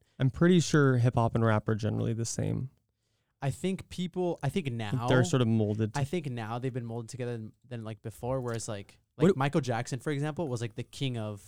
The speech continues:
Speaker 2: the king of pop.
Speaker 1: Yeah, king
Speaker 2: Yeah,
Speaker 1: of pop.
Speaker 2: yeah, king
Speaker 1: Yeah.
Speaker 2: of pop, like, the, and, and he, and he was considered a hip hop artist. And I think, like,
Speaker 1: <gasps> I
Speaker 2: now
Speaker 1: don't know about
Speaker 2: Yeah,
Speaker 1: that.
Speaker 2: for sure.
Speaker 1: I, I feel like, I feel like I know that that's not true.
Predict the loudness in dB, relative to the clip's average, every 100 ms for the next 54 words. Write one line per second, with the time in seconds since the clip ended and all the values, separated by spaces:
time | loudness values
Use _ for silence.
0 | -20 _ _ _ _ _ _ _ _ _
1 | _ -10 -10 -10 -8 -4 -4 -4 -8 -10
2 | -16 -20 _ _ _ _ _ 4 4 4
3 | 0 0 4 4 2 2 0 0 -4 2
4 | 4 4 2 -2 -8 -12 -8 -8 -8 -6
5 | -6 -4 -4 -2 -2 -4 -10 -10 -8 -6
6 | -6 -6 -4 -4 -2 -4 -6 -8 -12 -14
7 | -14 -8 -4 -4 -6 _ _ _ _ _
8 | -8 -4 -4 -6 0 4 6 8 8 8
9 | 6 6 2 4 4 4 4 2 0 -2
10 | -4 -6 -6 -2 0 0 -2 -14 -20 -18
11 | -18 -18 -16 -16 -18 _ _ _ _ _
12 | _ _ -18 -8 2 6 6 4 -4 -6
13 | 2 4 4 2 4 6 4 2 2 2
14 | 2 -2 -2 -4 -4